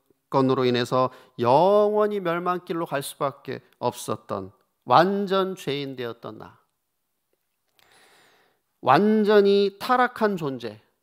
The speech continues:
그것이 나 아니었습니까? 그런데 하나님은 누구십니까?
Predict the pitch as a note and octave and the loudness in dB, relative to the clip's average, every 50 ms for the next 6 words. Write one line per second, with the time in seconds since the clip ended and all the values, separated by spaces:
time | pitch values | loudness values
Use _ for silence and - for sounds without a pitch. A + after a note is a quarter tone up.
0 | _ _ _ _ _ _ _ _ _ _ _ _ - G#3+ G#3+ A3+ G#3+ - - G#3+ | _ _ _ _ _ _ _ _ _ _ _ _ -10 -4 -2 0 0 0 -2 -4
1 | F#3 D#3 C#3 C#3 C#3 B2 B2 B2 A#2+ A#2 - - - - C#3 _ _ _ _ _ | -2 -2 -2 -2 -2 -4 -8 -8 -8 -10 -12 -14 -18 -18 -20 _ _ _ _ _
2 | _ _ _ _ _ _ _ _ _ _ _ _ _ _ _ _ _ _ _ _ | _ _ _ _ _ _ _ _ _ _ _ _ _ _ _ _ _ _ _ _
3 | _ _ _ _ _ _ _ _ _ - - F#3+ F#3+ F3+ F3+ F3 F3+ F3 F3 F3+ | _ _ _ _ _ _ _ _ _ 2 4 6 6 8 6 6 4 4 2 0
4 | F#3 - - _ _ _ _ _ _ _ _ _ - - G#3 A3 G#3+ G#3 G3+ F#3+ | -2 -6 -12 _ _ _ _ _ _ _ _ _ 2 4 6 6 6 6 4 2
5 | F#3 F3 D#3+ D3 D3 C#3 D3 - - C#3+ C3+ C3+ C3 - C3+ C3 C3+ - | -2 -2 -4 -6 -6 -8 -8 -10 -10 -10 -12 -12 -12 -12 -12 -14 -14 -16